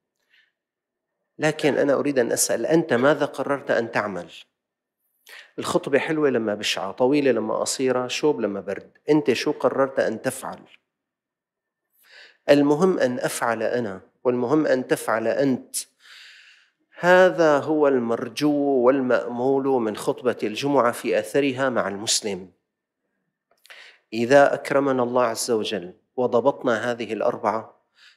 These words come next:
ترك الحرام، إتقان الفرائض، أداء ما استطعت من النوافل، الأمر بالمعروف والنهي عن المنكر، فقد سعدنا وفزنا ونجحنا. حياتنا خير لنا ومماتنا خير لنا،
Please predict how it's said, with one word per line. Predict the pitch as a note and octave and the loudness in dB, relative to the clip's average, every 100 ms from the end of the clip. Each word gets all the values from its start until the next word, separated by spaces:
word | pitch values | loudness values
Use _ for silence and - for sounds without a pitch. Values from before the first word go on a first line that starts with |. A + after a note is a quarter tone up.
| _ - | _ 2
ترك | B2 - A#2+ | 2 2 -4
الحرام، | G2+ A#2 A#2 A2 - | -4 -4 -2 -2 -6
إتقان | - - A2+ A2 | -10 -4 -4 -4
الفرائض، | - A#2 A2+ A2+ - - | -4 0 4 2 2 -4
أداء | A2+ A#2 | -2 -2
ما | A2+ | -2
استطعت | - A#2 A2 G#2 - | -4 -4 -2 -4 -4
من | A2 A2 | -4 -4
النوافل، | G#2 G#2+ A2+ G#2+ A#2 G2+ | -4 -4 -2 -4 -6 -4
الأمر | G2+ A#2+ A#2 G#2+ | -2 -2 -2 -4
بالمعروف | G2 G2+ G#2+ A2 - | -6 -4 -4 -6 -6
والنهي | A2+ A#2+ | -4 -2
عن | A2 A2 | -2 -4
المنكر، | A#2 B2+ C3 C3+ C3+ - - - - | -4 -4 0 -2 -2 -16 -20 -20 -20
فقد | - A#2 - C3+ B2 A2+ | -6 -4 4 4 4 0
سعدنا | - A#2+ G2+ C3 B2+ B2 B2+ B2+ | -2 -2 -2 -4 -6 0 2 2
وفزنا | A2+ F#2+ - C3 B2 B2 A#2+ | 0 -2 -2 -4 -2 2 2
ونجحنا. | A2+ G2+ G2+ F#2 - - F2+ - _ _ - - _ | 2 0 -2 -4 -8 -8 -14 -20 _ _ -20 -20 _
حياتنا | - B2 A#2+ C3 C3+ C#3 B2 A#2 | -4 2 4 4 2 -2 -2 -2
خير | - C3+ B2 A#2 | -2 0 0 -2
لنا | A2+ B2 B2 A#2+ | -2 -2 0 0
ومماتنا | A2 G2+ G2+ A2 A#2 A2+ A#2 A2 A2 | -2 -2 -2 -2 -2 -2 -6 -6 -8
خير | - A2+ A2 G2+ | -8 -6 -4 -2
لنا، | F#2 D#2+ | -4 -8